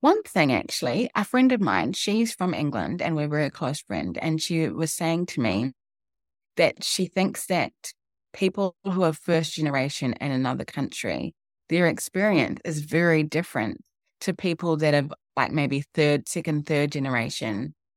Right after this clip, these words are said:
people that are in the country. And I do think that's very true when you're growing up so far away from your family and so far away from the contextual roots that generally families build roots in. For example,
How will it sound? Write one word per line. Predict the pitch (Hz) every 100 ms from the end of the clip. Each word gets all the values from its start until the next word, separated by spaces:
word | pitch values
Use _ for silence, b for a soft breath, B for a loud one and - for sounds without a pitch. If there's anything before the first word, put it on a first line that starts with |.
| _
people | - 151 143
that | 135 135
are | -
in | 135
the | 127
country. | - 101 - 120
And | -
I | 165 165
do | 175 196
think | - 175 156
that's | 127 -
very | 156 139 143
true | - 151
when | 139 147
you're | 143
growing | 143 139 160 160 160
up | 107 - _ _ _ _ _ _ _
so | - 208 202
far | 208 175
away | 151
from | 151 165
your | 143
family | 147 127 117 107 117
and | 139 143
so | - 139 147
far | - 135
away | 127 120
from | 147 139 123 120 _ _ _ _ -
the | 147 135 -
contextual | - 156 - 175 - - 147 135 143 131 _ _ 127
roots | - - -
that | 139 117
generally | 151 143 139 139 131 127 127 135 _ _ _ _ -
families | 156 143 135 135 135
build | - 139 135
roots | 147 - -
in. | 123 127
For | 170
example, | 135 156 139 143 135 123